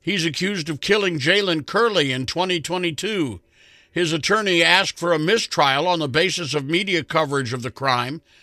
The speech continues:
That request was granted by the judge and all the jurors were dismissed. At today's hearing, discussion is expected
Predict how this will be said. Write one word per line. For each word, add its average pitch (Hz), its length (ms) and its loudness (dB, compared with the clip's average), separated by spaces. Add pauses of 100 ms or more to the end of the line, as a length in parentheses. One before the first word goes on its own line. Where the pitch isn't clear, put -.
(240)
That 175 240 4 (120)
request 160 560 0
was 143 220 -2
granted 175 480 2
by 160 180 4
the 147 120 -2
judge 160 420 2
and 143 100 0
all 170 200 4
the 151 60 -2
jurors 156 640 2
were 147 180 0
dismissed. 143 760 0 (440)
At 160 200 2
today's 175 420 2
hearing, 170 380 2
discussion 190 600 0
is 170 160 -2
expected 156 760 -2